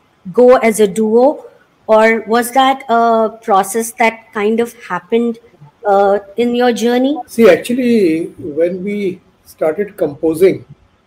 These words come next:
Speaker 2: initially, as Milind said, I used to, both of us used to compose some music interlude pieces, pieces for Dad, assist him and all that.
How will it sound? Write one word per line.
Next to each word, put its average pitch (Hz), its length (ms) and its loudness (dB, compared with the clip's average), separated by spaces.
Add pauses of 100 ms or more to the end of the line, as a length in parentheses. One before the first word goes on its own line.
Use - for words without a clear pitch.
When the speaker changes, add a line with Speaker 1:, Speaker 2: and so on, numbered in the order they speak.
(600)
Speaker 2:
initially, 208 800 -6 (1200)
as 170 200 2
Milind 175 300 0
said, 175 340 0 (520)
I 160 100 -2
used 156 160 -4
to, 151 600 -2 (640)
both 165 160 -2
of 170 100 2
us 170 160 0
used 170 200 -10
to 156 280 -6 (120)
compose 160 380 -6
some 160 220 -4
music 151 380 -6
interlude 156 500 -4
pieces, 156 520 -14 (100)
pieces 156 320 -10
for 160 120 -2
Dad, 143 320 -6 (340)
assist 151 360 -8
him 147 140 -4
and 131 100 -10
all 127 100 -12
that. 120 140 -20